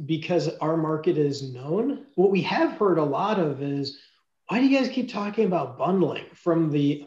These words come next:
uh, you know, the, uh, uninitiated, right? Uh, investment bankers and other startups,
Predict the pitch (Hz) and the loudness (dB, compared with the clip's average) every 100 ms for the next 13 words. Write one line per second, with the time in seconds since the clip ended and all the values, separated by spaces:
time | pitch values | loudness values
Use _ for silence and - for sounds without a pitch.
0 | - 165 165 165 160 143 131 139 139 143 | -4 -2 0 0 0 0 -4 -4 -4 -8
1 | - 139 139 160 165 143 156 165 160 143 | -12 -12 -10 -2 0 2 2 2 2 0
2 | 131 117 107 - _ _ _ _ _ 147 | 0 -6 -12 -16 _ _ _ _ _ 0
3 | 151 156 - 160 190 185 165 190 - 170 | 2 0 -2 -2 2 4 4 0 0 0
4 | 165 147 156 151 151 143 131 139 139 165 | 0 -2 -2 0 0 0 0 -2 -4 0
5 | 170 - - 196 185 151 127 - - | 0 0 -2 0 2 0 -2 -10 -16